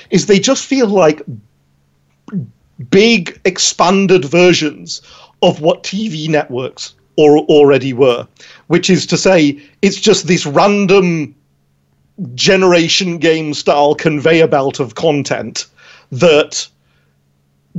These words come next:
yeah, there's some things you can rely on to be there, but everything else is quite fleeting and quite ephemeral, and you're no more,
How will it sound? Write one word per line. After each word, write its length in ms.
yeah, 260
there's 260
some 280
things 320
you 100
can 180
rely 320
on 220
to 100
be 200
there, 160
but 100
everything 400
else 240
is 120
quite 320
fleeting 640
and 120
quite 340
ephemeral, 640
and 360
you're 200
no 260
more, 500